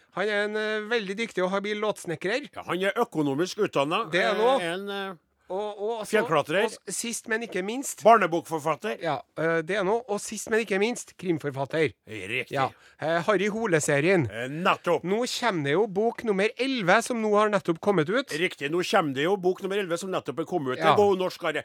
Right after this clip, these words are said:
Speaker 2: Og
Speaker 1: Takk skal du ha.
Speaker 2: bare for å si det sånn, det skulle jo være ti bøker. Skulle slutte med ti.
Speaker 1: Ja.
Speaker 2: Men det ble, eh, flere.
Speaker 1: Money talks.
Speaker 2: Money talks and money
Speaker 1: Så,
Speaker 2: walks.
Speaker 1: eh, nå har han, eh, det er, det er et opplag, førsteopplaget er på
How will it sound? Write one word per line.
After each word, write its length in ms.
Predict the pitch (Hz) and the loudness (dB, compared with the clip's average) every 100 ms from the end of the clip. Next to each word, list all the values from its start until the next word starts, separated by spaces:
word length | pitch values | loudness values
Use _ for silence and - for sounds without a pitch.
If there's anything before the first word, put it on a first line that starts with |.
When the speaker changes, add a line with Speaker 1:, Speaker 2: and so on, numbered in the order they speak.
| - | -8
Speaker 2:
Og 80 | - | 0
Speaker 1:
Takk 220 | 185 185 | 0 0
skal 140 | - | 0
du 40 | 196 | 4
ha. 60 | 220 | 6
Speaker 2:
bare 100 | 165 | 4
for 120 | 190 | -2
å 80 | 196 | -4
si 120 | 160 | -4
det 120 | 151 | -4
sånn, 140 | 190 190 | -10 -12
det 100 | 127 | -14
skulle 320 | - 117 101 | -10 -8 -6
jo 100 | 151 | -6
være 160 | 185 160 | -6 -6
ti 200 | - 147 | -6 -4
bøker. 380 | 131 113 202 240 _ _ _ _ | -4 -4 -8 -10 _ _ _ _
Skulle 340 | - 123 139 135 | -12 -6 -4 -4
slutte 380 | - 170 - 139 | -6 -8 -8 -10
med 140 | 175 | -8
ti. 180 | 196 233 - | -10 -12 -6
Speaker 1:
Ja. 140 | 139 113 _ _ - | -6 -6 _ _ -16
Speaker 2:
Men 220 | 113 123 | -10 -8
det 120 | 113 117 | -6 -4
ble, 140 | 107 - - 123 | -6 -10 -12 -8
eh, 240 | 110 104 | -8 -8
flere. 300 | 101 101 - - | -12 -16 -20 -4
Speaker 1:
Money 300 | 190 247 262 | 2 4 4
talks. 540 | 254 277 269 - - - - | 4 4 4 -4 -8 -10 -12
Speaker 2:
Money 220 | 113 180 | -6 2
talks 400 | 202 226 - - | 4 4 0 -8
and 180 | 120 123 | -6 -2
money 160 | 190 | 2
Speaker 1:
Så, 80 | 214 | 6
Speaker 2:
walks. 300 | 240 - - | 8 6 2
Speaker 1:
eh, 220 | 208 233 233 | 0 2 2
nå 300 | 233 262 240 | 2 2 4
har 240 | 247 196 | 4 4
han, 100 | 214 | 2
eh, 580 | 233 214 208 214 208 214 | 0 -4 -4 -6 -8 -6
det 160 | 185 202 | -4 -4
er, 260 | 208 196 190 | -2 -4 -4
det 160 | 185 190 202 196 - | -4 -2 -2 -4 -6
er 80 | 202 - - | -6 -6 -8
et 240 | 202 - 214 | -8 -8 -10
opplag, 460 | 214 - 156 202 - | -10 -2 2 2 0
førsteopplaget 880 | - 269 - 160 139 143 127 180 | -6 -6 -2 -2 2 2 2 0
er 80 | 208 | -2
på 160 | 196 | -4